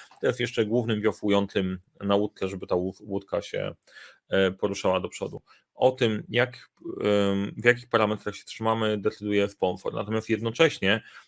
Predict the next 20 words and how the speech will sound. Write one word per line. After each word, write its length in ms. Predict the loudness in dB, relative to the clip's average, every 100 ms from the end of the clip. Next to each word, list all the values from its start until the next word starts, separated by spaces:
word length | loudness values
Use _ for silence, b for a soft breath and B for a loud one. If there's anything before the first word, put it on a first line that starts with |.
| _
e, 280 | 4 4 6
rola 280 | 6 6 6
kierownika 440 | 2 -2 0 -2
projektu 340 | 0 0 0 -6
jest 140 | -6
nie 80 | -6
do 80 | -6
przeceniania. 560 | -10 -10 -8 -8 -10
To, 200 | -6 -4
żeby 240 | -2 -2 0
mieć 260 | -2 -4
cojones 500 | -6 -2 0 2 0
do 80 | -2
tego, 200 | -8 -6
żeby 160 | -8 -12
poprowadzić 460 | -6 0 0 -2
projekt, 440 | -2 2 2 2 _ B B -4
mieć 180 | -4
swoje 300 | 2 4 4
zdanie 420 | 6 4 6 2